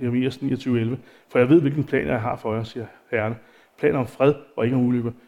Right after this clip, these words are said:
Planer om fremtid og håb." Og håbet, når vi taler kristens sammenhæng, det rækker ud over det her liv. Det rækker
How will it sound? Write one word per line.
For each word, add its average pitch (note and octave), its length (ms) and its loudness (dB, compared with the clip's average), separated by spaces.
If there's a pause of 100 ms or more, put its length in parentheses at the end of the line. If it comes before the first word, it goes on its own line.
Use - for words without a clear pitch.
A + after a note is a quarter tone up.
(140)
Planer - 260 -2
om A#2+ 120 -4
fremtid A#2+ 420 -6 (120)
og - 120 -18
håb." - 240 -10 (1700)
Og B2 80 -4
håbet, G#3 460 8
når C#3 80 0
vi C#3 60 4
taler C#3 380 4
kristens D#3 420 -2
sammenhæng, C3 460 0 (200)
det C#3 120 0
rækker C#3 220 4
ud C#3 40 2
over C3+ 80 4
det B2 100 2
her B2 60 2
liv. A#2+ 200 0 (800)
Det C#3+ 160 2
rækker A#2+ 260 2